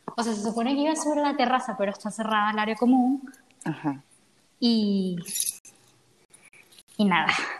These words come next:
Speaker 1: estoy literal en la, en las escaleras de emergencia. Tuve que subir por las escaleras porque porque los ascensores <laughs> estaban todos que se abajo.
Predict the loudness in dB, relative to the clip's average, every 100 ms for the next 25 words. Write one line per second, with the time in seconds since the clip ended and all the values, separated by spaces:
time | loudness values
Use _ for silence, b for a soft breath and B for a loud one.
0 | -14 -6 0 0 2 2 2 0 -2 -6
1 | -14 _ _ _ -4 -2 0 2 4 4
2 | 2 -2 -6 B B B B _ _ _
3 | _ _ _ b b b b -2 0 -2
4 | -2 0 0 0 -2 -2 -4 -4 -6 -6
5 | -6 -8 -8 -8 -14 -14 -4 0 0 -2
6 | -8 -12 -10 -10 -12 -16 _ _ _ _
7 | _ _ _ _ -20 _ _ _ _ -4
8 | -2 0 0 0 0 -2 0 2 2 0
9 | -8 -6 0 0 2 0 0 -2 0 0
10 | 0 -6 -4 -2 -4 -8